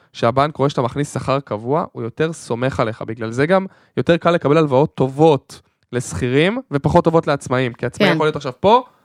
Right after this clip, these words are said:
Speaker 1: ואז פה, ואז
Speaker 2: הם
Speaker 1: פה,
Speaker 2: לא רואים מה
Speaker 1: ואז
Speaker 2: אתה
Speaker 1: פה.
Speaker 2: עושה עם היד.
Speaker 1: בדיוק. פה,
Speaker 2: <laughs> ואז
Speaker 1: ואז פה.
Speaker 2: פה.
Speaker 1: למעלה,
Speaker 2: למעלה,
Speaker 1: ואז
Speaker 2: למטה.
Speaker 1: למטה. מי שביוטיוב רואה, מי שבספוטיפיי,
Speaker 2: לא
Speaker 1: מכם
Speaker 2: רואה.
Speaker 1: הסליחה. אמ,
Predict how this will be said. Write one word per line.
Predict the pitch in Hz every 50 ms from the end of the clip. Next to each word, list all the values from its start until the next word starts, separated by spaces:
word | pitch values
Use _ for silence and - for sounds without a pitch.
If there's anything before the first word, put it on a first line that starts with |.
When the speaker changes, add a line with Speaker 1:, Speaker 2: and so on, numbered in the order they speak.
| _ _ _ _ _
Speaker 1:
ואז | 127 127 131 -
פה, | - - 123 110 - _ _ _ _ _ _ _
ואז | 127 131 131 -
Speaker 2:
הם | 208
Speaker 1:
פה, | 208 226
Speaker 2:
לא | 226 233
רואים | 233 262 247 226
מה | 196 -
Speaker 1:
ואז | 139 156
Speaker 2:
אתה | 165 170
Speaker 1:
פה. | 127
Speaker 2:
עושה | 117 165 175
עם | 185 185 208 196 190
היד. | 185 185 185 160
Speaker 1:
בדיוק. | 156 143 120 113 - - - - - _ - - _ _ _ - - -
פה, | 226 240 285 262 -
Speaker 2:
<laughs> | _ 233 208
ואז | 214 208 202
Speaker 1:
ואז | 139 143 -
פה. | - - 226 220 -
Speaker 2:
פה. | - - - - - - 151
Speaker 1:
למעלה, | 160 160 165 185 214 254
Speaker 2:
למעלה, | 262 294 311 339 359 320
Speaker 1:
ואז | 226 165 -
Speaker 2:
למטה. | 269 269 - - 233 220 -
Speaker 1:
למטה. | 220 220
מי | 214 202
שביוטיוב | 190 233 202 190 196 226 226 - 220 170
רואה, | 147 139 143 139 131 120 117
מי | 127 139 160
שבספוטיפיי, | 170 185 175 170 147 143 139 135 135 135 135 131 - - 175 190 180 - - 170 170 160 151
Speaker 2:
לא | 151 214
Speaker 1:
מכם | 233 233
Speaker 2:
רואה. | 220 202
Speaker 1:
הסליחה. | 180 135 123 - 113 - - - - - - 202 - - - - -
אמ, | - 135 135 135 131 131 131 135 135